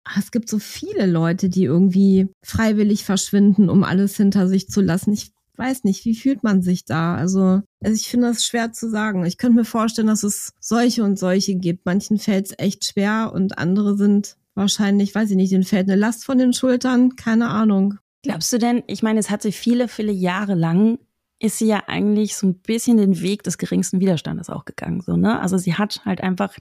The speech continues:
Speaker 2: dieses Doppelleben geführt. Sie hat's ja nicht drauf gehabt, sich hinzustellen und ihren Eltern zu sagen, „Ey Leute, das ist jetzt hier mal der Stand. <laughs> Ich hab einen Freund und ich glaube an Gott, aber ich glaube nicht daran, dass ich jetzt, äh, mich hier aufsparen muss oder
Speaker 1: Mhm,
Speaker 2: so.“
Speaker 1: das stimmt,
Speaker 2: Das
Speaker 1: ja.
Speaker 2: hat er nicht gemacht. Also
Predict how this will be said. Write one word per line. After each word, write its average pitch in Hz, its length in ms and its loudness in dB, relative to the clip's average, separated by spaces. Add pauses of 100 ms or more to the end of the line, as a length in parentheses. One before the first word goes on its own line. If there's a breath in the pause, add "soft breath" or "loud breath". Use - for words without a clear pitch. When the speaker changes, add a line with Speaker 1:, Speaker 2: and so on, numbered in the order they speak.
Speaker 2:
dieses 170 220 -4
Doppelleben 185 380 -2
geführt. 202 500 0 (460 loud breath)
Sie 180 60 -6
hat's 180 100 -4
ja 214 80 2
nicht 233 240 4
drauf 160 300 -6
gehabt, 151 340 -10
sich - 160 -10
hinzustellen 175 520 -2
und 165 60 -2
ihren 170 180 0
Eltern 175 280 0
zu 170 80 -4
sagen, 165 240 -2
„Ey 175 100 -6
Leute, 170 280 0
das 165 160 -6
ist 170 160 -6
jetzt 156 120 -4
hier 170 140 -2
mal 156 340 -2 (200)
der 151 100 -2
Stand. 175 460 -2 (100)
<laughs> 185 180 4
Ich 180 200 -2
hab - 140 -8
einen 160 100 0
Freund 190 380 -2
und 170 200 -2 (360 loud breath)
ich - 60 -20
glaube 151 220 -2
an 165 140 0
Gott, 185 300 -2
aber 165 280 -2
ich - 80 -6
glaube 170 260 0
nicht 175 200 0
daran, 160 260 0
dass 160 180 0
ich - 180 -8
jetzt, - 340 -8
äh, 170 140 0
mich 165 180 2
hier - 140 -2
aufsparen 156 540 -4
muss 151 240 -2
oder 196 180 6
Speaker 1:
Mhm, 185 40 6
Speaker 2:
so.“ 180 180 2
Speaker 1:
das 175 140 -4
stimmt, 170 380 -4
Speaker 2:
Das 175 120 -4
Speaker 1:
ja. 175 240 -4
Speaker 2:
hat - 220 -6
er 277 100 2
nicht 240 200 4
gemacht. 160 300 -4
Also 202 180 2